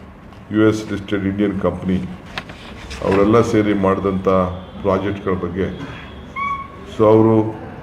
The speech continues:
ಕರಪ್ಟ್ ಸೋಲಾರ್ ಪವರ್ ಪ್ರಾಜೆಕ್ಟ್ ಅಂತೇಳಿ ಅಮೇರಿಕನ್ ಕೋರ್ಟು ಹೇಳಿದ್ದಾರೆ. So ಇದನ್ನೆಲ್ಲ ತಾವು ಕೂಡ ಒಂದು ದೊಡ್ಡ ವ್ಯಾಖ್ಯಾನ ಮಾಡಿದ್ದೀರಿ.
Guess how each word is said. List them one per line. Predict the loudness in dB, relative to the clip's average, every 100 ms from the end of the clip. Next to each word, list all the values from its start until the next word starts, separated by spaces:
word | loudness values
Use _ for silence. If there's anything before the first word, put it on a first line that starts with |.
| -16 -18 -16 -16 -10 0
ಕರಪ್ಟ್ | 4 4 2 4
ಸೋಲಾರ್ | 6 6 4 2
ಪವರ್ | 2 2 0
ಪ್ರಾಜೆಕ್ಟ್ | 0 -2 -6 -12 -18 -18 -20 -20 -18 -10
ಅಂತೇಳಿ | -8 -4 -2 0 -2 -4 -10 -16 -18 -18 -18 -18 -18 -16 -8
ಅಮೇರಿಕನ್ | 2 4 4 2 0
ಕೋರ್ಟು | 2 2 2 2 0 0 -2 -10 -18 -16 0
ಹೇಳಿದ್ದಾರೆ. | 2 2 0 -2 -4 -10 -16 -18 -18 -18 -18 -16 -16 -16 -18 -18 -12 -2
So | 2 4
ಇದನ್ನೆಲ್ಲ | 2 2 2 2 4
ತಾವು | 4 4 4
ಕೂಡ | 2 2
ಒಂದು | 2 0 0
ದೊಡ್ಡ | 0 2 4 4 2 -2 -12 -16 -18 -18 -18 -18 -16 -6 2
ವ್ಯಾಖ್ಯಾನ | 2 4 2 2
ಮಾಡಿದ್ದೀರಿ. | 2 2 2 -2 -4